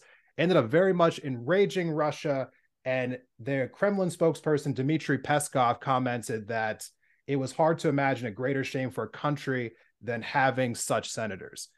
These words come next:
Now, obviously, after that, Russia went and issued the arrest warrant, to which Graham responded on Twitter saying, "I will wear this arrest warrant issued by Putin's corrupt and immoral government as a badge of honor.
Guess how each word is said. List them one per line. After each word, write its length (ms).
Now, 200
obviously, 360
after 200
that, 200
Russia 320
went 320
and 160
issued 400
the 140
arrest 420
warrant, 460
to 100
which 260
Graham 360
responded 460
on 140
Twitter 340
saying, 380
"I 80
will 240
wear 320
this 260
arrest 400
warrant 380
issued 320
by 140
Putin's 400
corrupt 420
and 120
immoral 260
government 400
as 140
a 80
badge 420
of 240
honor. 520